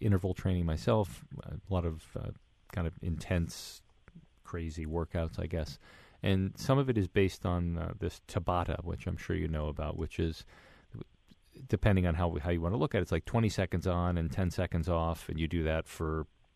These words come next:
four minutes, and then you take a little bit more of a break, or sometimes it's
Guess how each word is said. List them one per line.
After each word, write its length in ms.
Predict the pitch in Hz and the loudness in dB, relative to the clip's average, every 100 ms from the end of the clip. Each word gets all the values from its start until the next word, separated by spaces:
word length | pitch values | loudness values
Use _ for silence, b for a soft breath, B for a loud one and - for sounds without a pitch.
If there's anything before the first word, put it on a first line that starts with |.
| - | -20
four 320 | - - 90 | -10 0 2
minutes, 320 | 80 80 78 80 | 2 0 -2 -2
and 100 | 80 | -2
then 100 | 78 | -2
you 80 | |
take 160 | 80 82 | -4 -4
a 40 | |
little 160 | 78 73 | -4 -2
bit 220 | 78 - | -6 -4
more 120 | 80 | -2
of 80 | 76 | -2
a 40 | 76 | -2
break, 320 | 85 80 - | -2 -2 -2
or 60 | |
sometimes 440 | - 82 82 78 - | -2 -2 0 -4 -4
it's 180 | 71 | -10